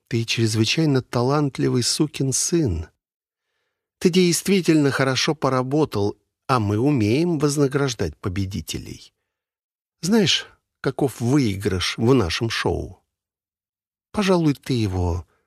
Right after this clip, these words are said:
заслужил. Бери деньги, и пусть твой покер останется между нами. Забудь об официальной процедуре расследования. Сделаешь всё по-тихому, и тебя никто не упрекнёт.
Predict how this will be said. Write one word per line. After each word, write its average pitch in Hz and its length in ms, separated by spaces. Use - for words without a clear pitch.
заслужил. 85 800
Бери 254 240
деньги, 113 400
и 143 200
пусть - 560
твой 113 240
покер - 800
останется 101 580
между 101 300
нами. 78 400
Забудь 156 680
об 123 220
официальной 131 800
процедуре 120 640
расследования. 104 1120
Сделаешь 123 640
всё - 240
по-тихому, 113 680
и 117 140
тебя 107 280
никто 113 640
не 120 140
упрекнёт. 95 840